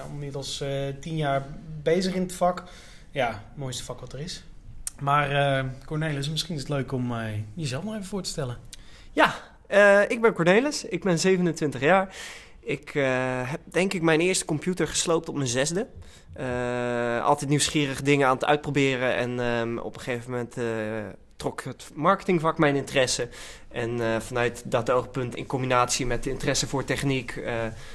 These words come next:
Speaker 2: nou ja, altijd veel geëxperimenteerd met, eh, met nieuwe, eh, mogelijkheden. Geklooid met api's en, eh, een stukje programmeren erbij om de ge-, marketingtechneut compleet te maken.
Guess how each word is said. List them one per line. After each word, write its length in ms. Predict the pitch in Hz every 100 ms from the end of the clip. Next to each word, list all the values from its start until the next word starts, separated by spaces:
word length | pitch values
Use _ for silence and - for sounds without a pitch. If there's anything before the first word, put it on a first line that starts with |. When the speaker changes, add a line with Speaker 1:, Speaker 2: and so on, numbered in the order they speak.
| - -
Speaker 2:
nou 140 | 113
ja, 60 | 113
altijd 260 | 113 135
veel 180 | - 131
geëxperimenteerd 840 | 127 110 - 117 123 113 123 113 110
met, 240 | 117 -
eh, 100 | 117
met 200 | 110 113
nieuwe, 460 | 127 123 113 110 110 - - -
eh, 240 | 127 123
mogelijkheden. 960 | 123 139 127 143 127 123 120 113 110 107
Geklooid 460 | - - 147 127 120
met 260 | 123 113 -
api's 600 | 131 113 117 113 107 - - - -
en, 340 | 120 110 110
eh, 80 | 107
een 80 | 101
stukje 300 | - 147 -
programmeren 600 | - 120 127 127 147 143
erbij 340 | 123 120 110
om 200 | 113 147
de 320 | 139 131 123 107
ge-, 140 | -
marketingtechneut 800 | 143 143 143 147 - 123 139 120
compleet 340 | 131 110 151
te 60 | 226
maken. 340 | 180 120 110